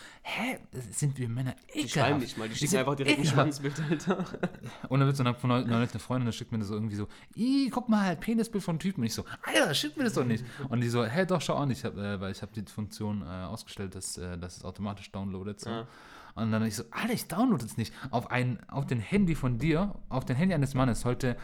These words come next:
Speaker 1: maximal ein Penis zu sehen sein. Das sollte dein eigener sein. Das ist die Grenze. Ein Penis, dein eigener. Und nicht mal das erfülle ich so, weißt? Aber ich möchte nicht den Penis eines fremden Mannes auf mein Handy haben, Alter. So, äh. Und was dann auch Männer so
Speaker 2: Ja, sie
Speaker 1: teilweise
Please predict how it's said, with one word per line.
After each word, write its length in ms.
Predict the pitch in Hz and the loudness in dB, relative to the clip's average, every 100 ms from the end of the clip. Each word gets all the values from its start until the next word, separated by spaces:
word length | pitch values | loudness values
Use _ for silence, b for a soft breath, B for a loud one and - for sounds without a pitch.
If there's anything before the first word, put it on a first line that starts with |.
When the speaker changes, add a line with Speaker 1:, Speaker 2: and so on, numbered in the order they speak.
| B | B
Speaker 1:
maximal 580 | 117 170 - 143 139 139 139 | 0 0 2 4 4 4 4
ein 200 | 139 - | 2 4
Penis 280 | 135 131 | 2 2
zu 80 | - | 0
sehen 200 | 101 120 | 0 0
sein. 180 | 113 101 | 2 0
Das 120 | 107 | 0
sollte 240 | - 113 110 | 0 0 0
dein 160 | 101 | 0
eigener 300 | 95 113 104 | 2 2 2
sein. 220 | 92 95 107 B B B | 2 -2 -2 B B B
Das 320 | - 110 151 | -2 4 4
ist 160 | 156 - | 4 2
die 80 | 131 | 0
Grenze. 560 | - 120 127 101 - | 2 4 4 0 -2
Ein 300 | 117 135 143 | 0 2 2
Penis, 320 | - 139 139 139 | 2 4 4 4
dein 160 | 110 | 2
eigener. 440 | - 127 117 123 131 B B | 2 2 4 2 0 B B
Und 240 | 110 107 | -2 0
nicht 160 | 127 131 | 0 4
mal 140 | 123 | 4
das 160 | 123 110 | 6 2
erfülle 260 | - 95 | 0 -2
ich 80 | 90 | -4
so, 140 | - 90 | -4 -2
weißt? 320 | 104 127 - B B B | -2 -2 -8 B B B
Aber 300 | 110 113 113 | 0 2 2
ich 260 | 117 - - | 0 -6 -2
möchte 320 | 127 - 127 | 0 2 4
nicht 220 | 123 147 | 4 2
den 120 | 113 107 | 0 0
Penis 260 | 143 143 | 2 2
eines 220 | 104 107 - | 0 -2 -2
fremden 400 | - 135 113 101 | -2 0 0 0
Mannes 260 | 113 110 | 0 -2
auf 80 | 101 | -4
mein 140 | 110 | -4
Handy 240 | 120 240 147 | -2 0 -2
haben, 260 | 90 92 | -4 -8
Alter. 260 | 87 87 87 B B - | -6 -6 -6 B B -10
So, 240 | - 98 - - | -4 -4 -6 -6
äh. 60 | 170 - B B B B | -4 -4 B B B B
Und 160 | 110 110 - - | -6 -6 -10 -6
was 240 | 127 120 | -4 0
dann 120 | 120 | 0
auch 80 | 107 | 0
Männer 180 | 113 123 | 0 0
so 100 | 107 | -2
Speaker 2:
Ja, 40 | |
sie 60 | - | -4
Speaker 1:
teilweise 180 | 120 | -2